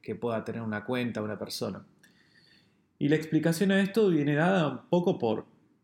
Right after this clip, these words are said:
por un argumento que es como, digamos, evolutivo, que es biológico, que tiene que ver con la supervivencia.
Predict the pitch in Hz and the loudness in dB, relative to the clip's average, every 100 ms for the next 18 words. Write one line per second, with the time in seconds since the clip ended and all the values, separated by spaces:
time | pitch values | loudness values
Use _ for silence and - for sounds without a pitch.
0 | - - 127 151 151 120 139 151 147 117 | -18 -6 -2 2 2 4 2 2 2 2
1 | 110 - - 127 - 120 117 - 110 117 | 0 -6 -6 -6 -6 -10 -10 -10 -8 -8
2 | 117 - 131 127 123 120 175 175 123 110 | -8 -2 2 4 4 2 2 2 2 -2
3 | - _ _ _ _ - 120 113 139 160 | -10 _ _ _ _ -8 -2 2 2 0
4 | - 113 110 107 127 117 113 120 120 107 | -4 -6 -4 -4 -4 -2 -2 -2 -2 -4
5 | - 104 110 131 147 143 113 | -6 -6 -4 -2 -2 -6 -12